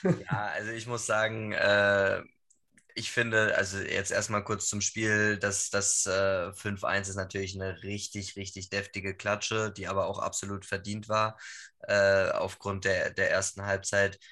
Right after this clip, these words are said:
Speaker 2: Wobei ich da auch sagen muss, für mich hatte das nicht in erster Linie damit zu tun, dass ich die Leverkusener irgendwie besonders schwach fand.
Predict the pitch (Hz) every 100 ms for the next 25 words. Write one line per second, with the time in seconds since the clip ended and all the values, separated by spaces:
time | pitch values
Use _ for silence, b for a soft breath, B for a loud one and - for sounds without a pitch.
0 | b - 95 101 98 98 104 101 92 107
1 | - 101 104 107 107 107 104 - - _
2 | - 104 101 104 - 104 104 104 98 107
3 | 101 101 95 98 98 95 95 98 98 98
4 | 95 - 98 104 101 98 95 92 - -
5 | 95 95 95 98 - 92 101 92 92 92
6 | 95 98 101 - - 113 - 123 123 123